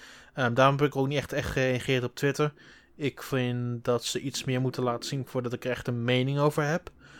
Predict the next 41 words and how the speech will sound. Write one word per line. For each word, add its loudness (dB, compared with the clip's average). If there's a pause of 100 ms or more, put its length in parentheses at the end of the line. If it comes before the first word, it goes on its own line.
(240)
Ehm, 2
want 0
dit 4
is -2
leuk, 6
het -2
ziet -8
er 4
leuk 2
uit. 0
En -2
natuurlijk, 4
alle 6
Sonic 0
games 0
zien -4
er 2
leuk 2
uit 0
als -2
ze -6
door -2
Sonic -6
Team -4
zijn -2
gemaakt. -4 (340)
Dat 2
is 0
ook 6
niet -2
de 0
vraag 8
hier 2
eigenlijk. 0
De -4
vraag 4
is -2 (580)
hoe 6
het 6
uitpakt 4
qua 4